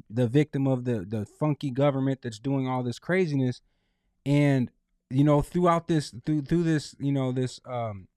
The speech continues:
this, uh, status this guy made and his interpretation of why this could be, I was thinking about it like, wow. So it helped Trump, which seemingly would hurt the Dems, right? Or s-, seemingly would, like, uh,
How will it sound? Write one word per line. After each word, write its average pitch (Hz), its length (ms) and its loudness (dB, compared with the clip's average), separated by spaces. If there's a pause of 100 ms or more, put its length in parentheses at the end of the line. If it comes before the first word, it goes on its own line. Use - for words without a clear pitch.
(320)
this, 127 400 -4
uh, 113 200 -4
status 175 440 -2
this 120 140 -6
guy 120 200 -2
made 120 400 2
and 120 200 0
his 120 320 -2
interpretation 131 840 -4
of 113 100 -6
why 120 240 -6
this 117 200 -16
could 107 180 -10
be, 143 300 -4 (600)
I 143 80 -4
was 139 120 -4
thinking 196 260 2
about 143 240 2
it 127 60 -2
like, 120 220 -2
wow. 127 420 -4 (300)
So 151 520 0
it 135 140 2
helped 202 360 0
Trump, 151 400 -2 (760)
which 147 180 4
seemingly 202 640 4
would 131 180 0
hurt 160 400 0
the 123 120 -4
Dems, 120 500 2
right? 120 320 -2
Or 131 120 0
s-, - 180 -6
seemingly 170 520 0
would, 135 180 0
like, 127 240 -2 (460)
uh, 127 300 0